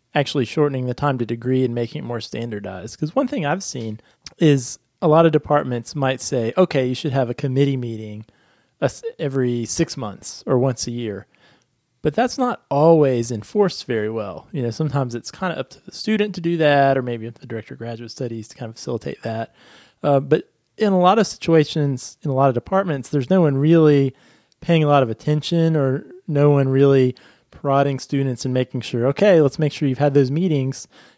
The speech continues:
And it's easy for months to slip into years, and, and no one's really overseeing that process. I guess if you think about medical school or dental school, or really any <laughs> kind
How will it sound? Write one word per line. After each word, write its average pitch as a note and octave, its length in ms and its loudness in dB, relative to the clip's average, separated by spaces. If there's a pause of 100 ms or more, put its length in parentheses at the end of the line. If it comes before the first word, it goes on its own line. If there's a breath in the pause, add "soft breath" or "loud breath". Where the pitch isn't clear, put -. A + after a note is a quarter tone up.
And D3 240 2
it's - 240 -4
easy E3 400 2
for C3 400 2
months C#3 420 0
to B2+ 120 -4
slip - 360 -2
into C3 200 -4
years, C3 760 0
and, B2+ 300 -4 (340 soft breath)
and C#3 120 -2
no D3 140 6
one's C#3 180 4
really C#3 180 4
overseeing B2+ 320 -2
that A#2+ 160 -8
process. - 560 -4
I E3 100 -2
guess D3+ 240 2
if - 140 -20
you - 40 -20
think C#3+ 120 -4
about A#2+ 160 -4
medical B2+ 400 -4
school A#2 600 -4
or A2+ 320 -2
dental A#2+ 340 -8
school, A#2 480 -6
or C3 40 -2
really F3 300 6
any E3+ 120 4
<laughs> C#3+ 120 0
kind E3+ 120 4